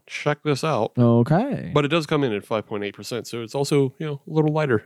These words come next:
Speaker 2: Okay.
Speaker 1: It's not, it's not a, it's not, they, again, they've been running a lot of those big
Speaker 2: Mm-hmm.
Speaker 1: ten percents
Speaker 2: Yes.
Speaker 1: and eight percents through the nitro.
Speaker 2: Yes.
Speaker 1: Maybe nitro isn't, you know,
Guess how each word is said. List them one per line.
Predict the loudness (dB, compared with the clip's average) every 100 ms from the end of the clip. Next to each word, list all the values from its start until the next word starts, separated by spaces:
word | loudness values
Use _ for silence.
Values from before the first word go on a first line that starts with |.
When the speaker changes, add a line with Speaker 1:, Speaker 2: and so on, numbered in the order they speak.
| _ 2
Speaker 2:
Okay. | 4 2 -6
Speaker 1:
It's | 0
not, | 0 0
it's | -2 0
not | 2 2
a, | 0
it's | -2 -6 0
not, | 0 0 _
they, | -2 0 0 -4
again, | -2 0 0
they've | -2 0
been | 0 4
running | 4 4
a | 4
lot | 4 4
of | 2
those | -2 -4 -12 _ _ 0
big | 0 0 -6 -20 _ _ 2
Speaker 2:
Mm-hmm. | 4
Speaker 1:
ten | 4 2
percents | 0 -4 -2 -4 -6 -10 -2
Speaker 2:
Yes. | 2 2 0 -16 _ _ _ _ -2
Speaker 1:
and | 0
eight | 0 0
percents | -2 -2 -4 -6
through | 2 4
the | 4
nitro. | 2 0 -4 -12 -18 _ -4
Speaker 2:
Yes. | -2 -6 -18 0
Speaker 1:
Maybe | 2 4 4
nitro | 4 4 6 6
isn't, | 6 4 0 _ _ _ _ _ 4
you |
know, | 6 4